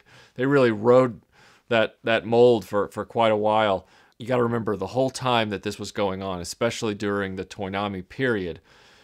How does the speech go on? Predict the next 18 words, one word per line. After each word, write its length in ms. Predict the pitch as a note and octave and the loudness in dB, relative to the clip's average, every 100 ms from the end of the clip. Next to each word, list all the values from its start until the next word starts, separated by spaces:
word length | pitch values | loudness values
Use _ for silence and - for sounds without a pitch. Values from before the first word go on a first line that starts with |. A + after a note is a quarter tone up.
| _ _ _ _ _ | _ _ _ _ _
uh, 300 | G2 F#2 D#2+ _ - | -10 -8 -8 _ -8
Bandai 560 | A#2+ C3 C3 A2 G#2 G2 | 0 0 4 4 4 2
was 720 | G2 G2+ F#2+ F#2 F#2 F2+ - - | 2 0 2 0 -4 -6 -8 -6
making 480 | A2 G#2 G#2+ G2 - | -6 -6 -8 -10 -10
an 100 | G2+ | -10
amazing 600 | G2 G#2 A2 G#2+ G#2 G2 | -6 -2 -2 -2 -6 -4
line 440 | G2 G2 G2 F#2+ - | -2 -2 -4 -8 -6
of 600 | G2 F#2 F2+ E2 - _ _ - - | -4 -4 -6 -12 -20 _ _ -20 -18
tribute, 500 | - C3+ G#2 G#2 - _ _ - | -4 -4 -2 -6 -8 _ _ -12
uh, 300 | G#2 F#2 E2+ | -6 -6 -6
robots 640 | F2+ G#2+ G#2+ F#2+ E2+ - - | -2 0 2 0 -2 -6 -12
for 320 | G#2+ F#2+ F#2 | -6 -4 -4
all 220 | G#2 G#2+ | -2 -2
the 100 | G#2+ | -2
classic 500 | - G#2+ G2+ - F#2+ | -4 0 0 -4 -10
Japanese 580 | - G2 F#2+ F#2+ F#2+ F2+ | -4 -4 -4 -8 -8 -10
animated, 800 | - F#2+ F#2+ F#2 F2+ F2 E2+ - _ | -10 -10 -8 -8 -6 -8 -10 -20 _
uh, 400 | F#2+ F2+ E2 D#2+ | -10 -8 -6 -8